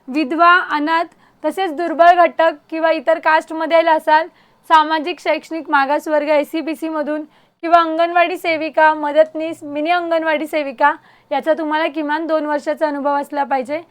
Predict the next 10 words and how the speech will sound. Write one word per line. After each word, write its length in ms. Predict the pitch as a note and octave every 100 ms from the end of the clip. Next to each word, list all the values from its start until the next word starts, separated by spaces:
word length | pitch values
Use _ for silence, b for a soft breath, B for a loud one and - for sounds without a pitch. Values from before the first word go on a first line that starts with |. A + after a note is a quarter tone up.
| b b b
तर 60 | D#4+
या 320 | D#4+ E4 F#4+
क्रायटेरियाद्वारे 1160 | F#4+ E4+ E4 D4+ E4+ E4+ E4 E4 D#4+ D#4 D4+ D#4
तुमचं 320 | D#4+ C#4 D#4
एज्युकेशन, 760 | D4+ B3+ D#4 E4 D#4+ E4+ F4+ F4+ b b
तुमचा 240 | D#4 C#4+ D4
एक्सपिरियन्स, 640 | C4 - E4+ E4+ F4 F#4+ -
या 240 | C#4+ D#4+
क्रायटेरियाद्वारे 840 | E4+ E4 D4 B3 D#4 D#4 D#4 D#4 D#4
तुम-, 340 | D4+ C#4+ D4